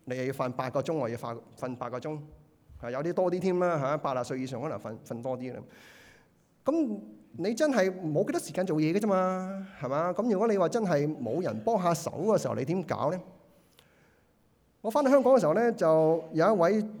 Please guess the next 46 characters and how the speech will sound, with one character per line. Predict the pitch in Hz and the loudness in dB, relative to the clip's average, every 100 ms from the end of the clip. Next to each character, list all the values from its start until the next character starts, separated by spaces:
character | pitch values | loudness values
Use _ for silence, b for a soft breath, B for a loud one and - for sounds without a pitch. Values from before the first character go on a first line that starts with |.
| - - | -18 -8
即 | - | -2
係 | 185 | 0
我 | 123 135 147 | 2 0 0
哋 | 135 | -2
以 | 120 143 | -4 -6
前 | 147 131 113 107 | -6 -8 -8 -8
同 | - 117 | -10 -6
一 | 135 | -4
個 | 170 147 | -4 -4
團 | 117 104 107 | -6 -12 -10
契 | |
嘅 | 135 135 139 135 139 | -6 -4 -2 -2 2
一 | |
位 | 160 139 | 2 2
弟 | 127 117 | 0 -2
兄 | 151 | -2
啦， | 151 139 | -2 -2
佢 | 131 | -2
係 | 135 | -4
做 | 131 113 | -4 -4
咗 | |
牧 | 143 - | -4 -6
師 | - 151 147 139 | -8 -4 0 0
啦。 | 127 117 | 0 -4
咁 | 135 143 | -6 -10
佢 | - 127 | -8 -6
話： | 107 | -4
唉， | 147 147 | -2 -2
做 | 117 | -6
牧 | 107 | -8
師 | - | -8
真 | 156 135 | -6 -6
係 | |
好 | 107 113 | -10 -14
辛 | 120 110 107 | -12 -12 -12
苦， | 117 95 _ _ _ b b b b b _ _ _ _ | -16 -20 _ _ _ b b b b b _ _ _ _
相 | - 170 160 | -8 -6 -4
當 | 139 131 | -6 -6
辛 | 127 | -8
苦， | 113 113 | -8 -10
好 | 107 180 | -8 -6
多 | 110 | -6
突 | 113 - | -8 -12
發 | 127 | -14
事 | 107 - 110 | -12 -14 -16
情。 | - | -16